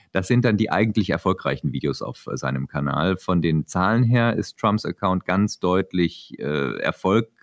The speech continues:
also viel, viel erfolgreicher als der von Biden, der nur alle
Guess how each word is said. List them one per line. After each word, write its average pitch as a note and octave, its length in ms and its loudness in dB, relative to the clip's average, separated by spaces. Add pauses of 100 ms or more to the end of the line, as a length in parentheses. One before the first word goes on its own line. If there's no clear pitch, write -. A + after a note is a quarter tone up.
also D#2+ 300 0 (260)
viel, B2 300 4
viel G#2 380 0
erfolgreicher F#2 560 0
als D#2+ 100 -2
der E2+ 140 0
von E2 160 2
Biden, F#2+ 400 2 (360)
der E2+ 120 0
nur F#2 240 2
alle F2 280 2